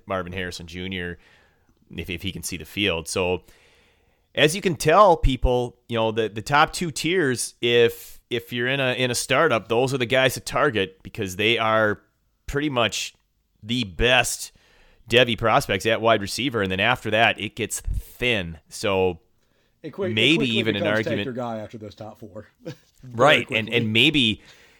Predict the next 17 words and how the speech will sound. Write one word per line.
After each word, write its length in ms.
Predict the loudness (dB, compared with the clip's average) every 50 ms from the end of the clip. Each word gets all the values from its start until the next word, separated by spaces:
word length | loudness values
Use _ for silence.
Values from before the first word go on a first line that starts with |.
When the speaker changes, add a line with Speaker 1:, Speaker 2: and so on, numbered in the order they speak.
| _ _ _ _
Speaker 1:
maybe 340 | -2 2 2 4 4 2 2
that's 300 | 4 4 2 2 0 -4
the 80 | -6
strong 400 | -4 -4 -2 0 2 2 2 2
argument 440 | 4 2 2 2 0 -2 -4 -6 -6
for, 580 | -10 -8 -6 -2 0 2 2 2 2 0 -4 -6 _ _ _ _ _ _ _ _
you 100 | -10 -8
know, 280 | -6 -6 -8 -8 -10 -12 _ -6
take, 420 | -2 0 0 0 -2 _ _ _
take 240 | -2 -2 -2 0 0
those 220 | 0 -2 -2 0
wide 240 | 0 2 2 2 2
receivers 600 | 0 -6 -8 -8 -8 -6 -6 -4 -4 -4 -6 -8 -12 _ _
early 640 | -6 -2 0 0 0 0 0 -2 -2 -4 -4 -8 _ _ _ _ _ _ _ _ -6
in 140 | -6 -4 -4
a 40 |
startup 520 | -6 -6 -4 -2 -2 -2 0 -2 -2 -4